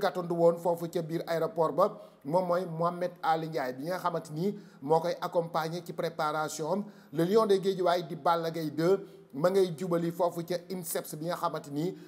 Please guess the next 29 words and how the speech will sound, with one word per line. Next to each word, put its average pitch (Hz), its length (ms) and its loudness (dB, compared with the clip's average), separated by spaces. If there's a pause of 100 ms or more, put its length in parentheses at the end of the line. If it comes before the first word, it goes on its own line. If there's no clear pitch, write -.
(100)
fa 185 120 4
la 180 120 2
nekkoon, 170 460 0
waroon 202 240 4
faa 196 240 2
dellu 175 320 2
sax 160 200 -4
ngir 160 260 -4 (100)
waajal 180 420 2 (280)
lii 208 240 2
di 208 240 2
combat 180 400 4
am 151 100 -10
diggante 175 340 -2
moom 165 280 0
ak 151 160 -4
Bombardier 156 580 0 (340)
ak 170 160 0
yeneen 208 300 2
i 202 80 -4
combat 170 360 2
yi 160 100 -2
nga 180 100 0
xamante 156 320 -6
ni 151 140 -4
moo 160 200 -4
nekk 156 240 -6
ci 139 100 -16
kanamam 147 420 -6